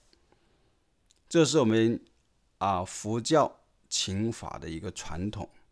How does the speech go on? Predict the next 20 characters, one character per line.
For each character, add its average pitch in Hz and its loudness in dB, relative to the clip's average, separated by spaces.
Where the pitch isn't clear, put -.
从 117 -2
释 170 0
迦 135 4
牟 110 4
尼 107 4
佛 92 -6
在 - 2
印 170 4
度 143 -2
的 104 -2
时 - -10
候 87 -8
啊， 87 -12
就 127 0
有 92 0
这 113 -6
个 95 -4
国 110 2
王 98 2
啊， 104 -2